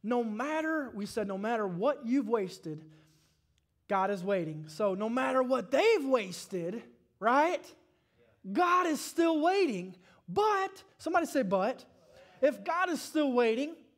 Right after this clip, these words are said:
and, and he's praying and interceding, Why can't you and I, who've been set free, who were lost, who are now found, why can't we go to prayer and battle for them?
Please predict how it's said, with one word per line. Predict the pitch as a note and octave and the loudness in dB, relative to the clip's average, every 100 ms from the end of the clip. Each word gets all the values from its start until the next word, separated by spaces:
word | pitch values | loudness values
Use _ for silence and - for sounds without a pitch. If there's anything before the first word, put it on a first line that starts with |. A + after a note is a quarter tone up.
| _ _ _ _ _ _ - | _ _ _ _ _ _ -6
and, | B3 B3 - | -6 -4 -2
and | B3 | 0
he's | C4+ - | 0 -2
praying | - A#3 B3+ B3 D4 | -4 0 4 4 2
and | C4 | 0
interceding, | C4 B3+ - - C#4 C#4 C#4 - _ - | 0 0 -2 0 0 0 -4 -12 _ -10
Why | G3+ E4+ F#4+ F4+ | -2 2 4 2
can't | E4 F4 D#4+ A#3 | 0 -2 -4 0
you | D4 F#4 F4 | 2 4 2
and | D4 - | 0 -2
I, | F4+ F4 D4+ | 2 4 4
who've | C#4+ G#3 | 2 0
been | A#3 G#4 F#4 | 0 -2 -2
set | - A#3+ - | -2 -2 -2
free, | A3 A#3+ | -4 0
who | C4+ | 0
were | F4 G#4 | 2 2
lost, | C#4 A3+ - | 2 0 -2
who | B3+ | 0
are | A#3 | 0
now | A3+ A3+ | 0 -2
found, | A#3+ A#3+ A#3+ - - | -2 -4 -6 -14 -2
why | D4 F4+ | 2 2
can't | F4+ F4 C4 | 2 0 2
we | D#4 F#4+ | 4 4
go | D4+ C4+ A#3+ C4 - - | 6 6 4 0 -8 -4
to | C4 | -2
prayer | F3 B3 A#3 A#3 | 0 2 4 2
and | A#3+ A#3+ A3+ | 0 -2 -2
battle | G#3+ G#3+ A#3 A3+ | -2 -2 -4 -6
for | - C#4 | -6 -2
them? | C4+ E4 D4+ | 0 0 -2